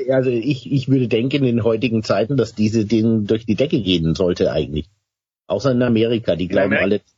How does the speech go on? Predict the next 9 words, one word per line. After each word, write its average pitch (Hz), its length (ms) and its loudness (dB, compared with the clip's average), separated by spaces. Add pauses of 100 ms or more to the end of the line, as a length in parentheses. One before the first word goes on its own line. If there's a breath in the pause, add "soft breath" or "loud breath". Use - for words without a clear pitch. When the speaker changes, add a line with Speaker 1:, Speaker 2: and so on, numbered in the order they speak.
Speaker 1:
davon 101 300 -2
Speaker 2:
in 104 120 -2
Amerika 101 160 2
Speaker 1:
Corona. 107 220 2
Speaker 2:
hat - 120 -8 (120)
Umsatzeinbußen 110 840 -2
tatsächlich, 98 480 -6
ja. 104 180 2
Speaker 1:
Ja. 101 160 0